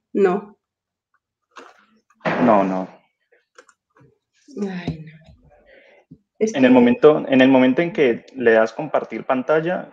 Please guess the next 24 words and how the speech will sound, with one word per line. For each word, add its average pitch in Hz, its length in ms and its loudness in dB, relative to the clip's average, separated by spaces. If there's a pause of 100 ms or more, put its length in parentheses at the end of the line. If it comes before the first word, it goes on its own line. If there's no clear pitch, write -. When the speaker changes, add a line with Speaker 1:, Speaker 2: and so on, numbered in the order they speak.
(160)
Speaker 2:
coloca 110 340 -2
la 135 120 -2
pantalla 113 380 -4
completa 110 680 -8
y 139 80 -6
buscas 131 520 -6 (160)
el, 95 560 -12 (280)
el 113 120 -16
PowerPoint 127 500 -2
y 131 40 -6
de 117 100 -4
ahí 101 140 -4
sí 110 140 -14
le 107 100 -8
das 104 160 -6
pantalla 104 400 -10
completa. 95 400 -18
Speaker 1:
Sí, 339 240 -2 (140)
sí, 320 100 2
sí 330 160 2
lo 311 100 0
estoy 302 280 -6
haciendo. 277 540 -6
<laughs> 233 400 -8